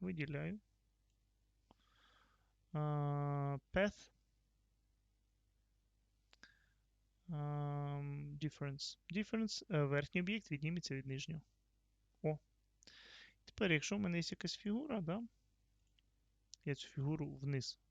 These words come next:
пот-, е, розміщу. То ви бачите, що в мене утворилась отака от нова фігура з отворами, з усім, бачите? І вона одна єдина. Це не група, це нова фігура, яку я утворив за допомогою оцих от трьох команд.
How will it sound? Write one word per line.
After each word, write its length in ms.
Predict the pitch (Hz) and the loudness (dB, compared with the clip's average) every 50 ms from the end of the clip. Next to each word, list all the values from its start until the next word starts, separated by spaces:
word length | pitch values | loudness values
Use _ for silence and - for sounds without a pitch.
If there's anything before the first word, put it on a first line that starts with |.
| _ _ _ _ _ _ _ | _ _ _ _ _ _ _
пот-, 280 | - - 143 - - - | -10 -8 -8 -8 -10 -10
е, 260 | - 202 156 143 143 | -8 -4 -4 -2 -2
розміщу. 540 | 139 139 131 139 139 135 - - - - 160 - _ _ _ _ _ _ _ _ _ _ _ _ - - - - - - - - - - - - _ _ _ _ _ _ _ _ _ _ _ _ _ _ _ _ - | -2 -4 -4 -4 -6 -6 -6 -6 -8 -8 -10 -12 _ _ _ _ _ _ _ _ _ _ _ _ -18 -18 -16 -18 -18 -20 -20 -20 -20 -20 -20 -20 _ _ _ _ _ _ _ _ _ _ _ _ _ _ _ _ 2
То 120 | 202 208 | 2 2
ви 120 | 202 185 160 | 4 2 2
бачите, 400 | 151 156 147 139 - - - - | 2 2 2 2 0 -2 -2 0
що 180 | - - - | 2 2 2
в 40 | 175 | 2
мене 260 | 175 175 170 160 156 | 2 2 2 2 2
утворилась 460 | 147 139 - 156 151 147 143 131 - 180 | 0 0 0 0 2 2 2 0 -2 -4
отака 380 | 165 - 156 - - 151 139 | -4 -4 -6 -4 -2 -2 -2
от 160 | 135 135 - | -2 -2 -2
нова 200 | - 139 135 135 | -4 -4 -4 -4
фігура 420 | 131 - - 180 196 226 247 208 160 | -6 -6 -4 -2 -2 0 2 2 2
з 100 | 135 139 | 2 2
отворами, 680 | 170 214 220 208 - 196 190 190 196 190 185 185 175 170 | 2 2 0 0 -2 -4 -2 -2 -2 -2 -2 -2 -4 -4
з 60 | 165 | -4
усім, 380 | 165 160 - - - 170 82 - | -6 -6 -6 -4 -4 -4 -4 -4
бачите? 460 | - 95 - - - - - 143 131 - _ _ _ _ _ _ _ _ | -4 -6 -6 -8 -8 -6 -6 -8 -8 -8 _ _ _ _ _ _ _ _
І 80 | - 160 | -4 -2
вона 300 | 156 170 185 196 220 220 | 0 2 4 4 6 6
одна 280 | 202 160 135 139 160 175 | 6 4 4 2 2 2
єдина. 420 | 170 147 135 - 135 139 135 131 | 2 2 2 2 0 0 0 -2
Це 180 | - - - 156 | 0 2 2 4
не 120 | 151 147 | 4 4
група, 340 | 131 165 220 240 - - 151 | 4 4 4 2 2 0 0
це 240 | - - - 143 139 | 0 0 -2 0 2
нова 460 | 139 143 151 170 190 214 233 233 202 | 2 4 4 4 4 2 2 0 -2
фігура, 460 | - - 143 131 135 156 185 196 180 | -2 -2 0 2 2 2 4 4 4
яку 280 | 156 139 - - 175 196 | 2 2 0 0 2 4
я 100 | 180 147 | 4 4
утворив 420 | 131 - - - 139 156 202 220 | 4 2 0 0 2 2 2 2
за 80 | 190 160 | 0 0
допомогою 500 | - 143 - - 156 180 214 226 185 151 | -2 -4 -4 -2 0 0 2 4 2 2
оцих 320 | 135 - - 214 - - | 2 0 -4 -6 -6 -6
от 80 | - - | -6 -4
трьох 200 | - 151 160 - | -2 -2 -4 -2
команд. 400 | - - 80 156 147 139 139 - | -2 -4 -2 -2 -2 -4 -6 -10